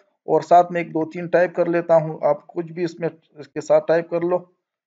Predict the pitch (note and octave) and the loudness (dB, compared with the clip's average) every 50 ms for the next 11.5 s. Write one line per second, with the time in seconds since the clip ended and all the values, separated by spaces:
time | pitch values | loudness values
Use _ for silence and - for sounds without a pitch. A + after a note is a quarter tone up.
0 | _ _ _ - C#3+ C#3+ D#3+ E3 F3 F#3 F#3 F3+ F3+ - - F3+ F3 E3+ E3+ E3 | _ _ _ -10 -6 -2 2 2 2 2 0 -4 -6 -4 -4 -2 -2 -2 -4 -6
1 | F3 F3 E3+ F3 E3 E3+ E3 - - F3+ E3+ E3 E3 D#3+ D#3+ - D#3 D#3 D#3 D#3 | -4 -4 -4 -4 -4 -6 -6 -6 -6 -6 -4 -2 -4 -4 -4 -4 -4 -4 -4 -4
2 | - E3 D#3+ D#3+ D3+ - - D#3+ D#3 - D#3 D3+ D3 - D#3 E3 E3 D#3+ E3 D#3+ | -6 -8 -8 -8 -12 -12 -10 -10 -6 -4 -4 -4 -2 -2 -2 -2 -4 -4 -8 -8
3 | D#3+ D#3+ D#3 D3+ C#3+ D3 C#3+ C#3 C#3 - - D3+ D3+ D#3 D3+ D3 - D3+ C#3+ D3+ | -8 -8 -8 -8 -6 -4 -4 -6 -6 -6 -8 -8 -8 -8 -12 -10 -6 -6 -4 -4
4 | D3 D3+ D3+ D3+ D3+ D3 D3+ - E3 E3 E3 F3+ F3+ F3 E3+ D#3+ E3 E3 D3 D3 | -4 -4 -6 -6 -6 -8 -6 -6 -8 -6 -4 -6 -4 -4 -4 -6 -4 -6 -6 -4
5 | D#3 D#3 D3+ D3+ D3 D3 D3 E3 F3 F3+ - F3 E3+ F3 - E3+ E3+ D#3+ D#3+ D#3+ | -4 -4 -2 -2 -2 -2 -4 -6 -10 -6 -4 -4 -4 -2 -2 0 0 2 0 0
6 | D#3 D#3+ D#3+ D#3 D#3 _ _ _ _ _ _ _ _ _ _ _ _ _ _ _ | 2 2 0 0 0 _ _ _ _ _ _ _ _ _ _ _ _ _ _ _
7 | _ _ _ _ _ _ _ _ - - C#3 C#3 C#3 - - - _ _ - E3+ | _ _ _ _ _ _ _ _ -10 -6 -4 -4 -4 -4 -8 -14 _ _ 4 4
8 | F3+ F3+ F3+ F3+ F3 F3+ F3 - - - F3 F3 F3+ F3+ F3 E3+ E3 E3 E3 E3 | 6 8 6 6 4 4 -6 -6 2 4 4 4 4 0 -6 -4 -4 -2 -4 -2
9 | - D#3+ D#3 D3+ D3+ D3+ D3+ D3 D3 D3 D3 D3 C#3+ - _ _ _ _ - D#3+ | 2 4 4 6 6 6 6 4 4 2 0 -2 -6 -12 _ _ _ _ -10 -6
10 | D#3 D3+ D#3 - F3+ F3+ F3 F3+ F3 E3+ F3 - F3+ F#3 G3 G3 G3+ - G3 F#3 | -6 -4 -2 2 2 2 2 2 -2 0 2 4 2 2 2 0 2 4 4 4
11 | - G3+ F#3 - - F#3 F3+ E3+ F#3 | 4 2 -2 0 0 -2 -2 0 -2